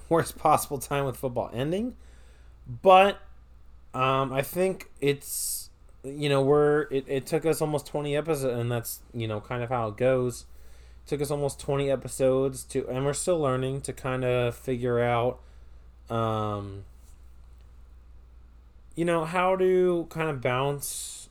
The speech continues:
off each other, you know, not interrupt. We, we'll still interrupt each other 'cause it's, we're not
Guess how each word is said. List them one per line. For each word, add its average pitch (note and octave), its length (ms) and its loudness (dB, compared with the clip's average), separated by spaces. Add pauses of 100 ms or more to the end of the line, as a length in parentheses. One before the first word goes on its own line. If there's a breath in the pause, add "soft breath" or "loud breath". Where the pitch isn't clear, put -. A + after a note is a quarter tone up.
(220)
off B2 260 2
each C3 240 -4
other, B2+ 480 4
you A#2 160 -2
know, A2 220 -2
not A#2+ 640 -4 (680 soft breath)
interrupt. B2+ 580 2
We, E3 200 -6
we'll G3 200 -4
still F#3 480 -4 (180)
interrupt C#3+ 420 0
each - 120 -8
other C#3 200 2
'cause C3+ 160 -6
it's, - 600 -8 (1120)
we're C3+ 180 6
not D3 340 0